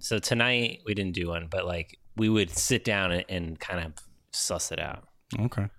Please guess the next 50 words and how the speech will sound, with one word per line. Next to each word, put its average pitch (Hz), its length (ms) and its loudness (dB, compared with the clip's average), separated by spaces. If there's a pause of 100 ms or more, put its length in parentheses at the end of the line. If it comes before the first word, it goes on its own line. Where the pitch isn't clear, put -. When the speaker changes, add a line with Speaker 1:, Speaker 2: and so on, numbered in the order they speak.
(320)
Speaker 1:
Yeah. 87 280 -8 (420)
Um, 95 340 2
I 107 140 0
did 123 160 2
have 120 140 2
another 95 300 4
small 85 340 -4
follow-up. 78 460 -4
I 87 120 -2
think 127 140 4
you, 123 60 4
Speaker 2:
Please. 107 200 2
Speaker 1:
you 113 60 4
have 110 80 4
a 90 60 2
follow-up 80 280 -2
too, 85 180 -6
right? 87 160 -4 (160)
Do - 60 -4
you 147 80 2
have 123 80 2
a 113 40 0
Speaker 2:
Yeah. 110 120 -6
Speaker 1:
follow-up? - 40 -14 (440)
Um, 95 500 0 (220)
our 101 80 2
garden. 98 640 2
Garden 123 320 6
was 95 120 4
one 95 140 6
of 92 60 6
my 90 100 4
things 95 260 2
a 87 60 2
while 87 300 4
ago, 127 320 4 (200)
Speaker 2:
Mm-hmm. 113 440 4 (180)
Speaker 1:
and 95 220 2
we've 98 180 4
got 87 260 0
all 101 200 6
our 107 100 4
plants 95 340 -2
planted 85 380 -4
in 85 100 -2
our 82 120 -2
garden 80 440 -4 (140)
for 92 140 -4
this 82 240 -6
year. - 240 -12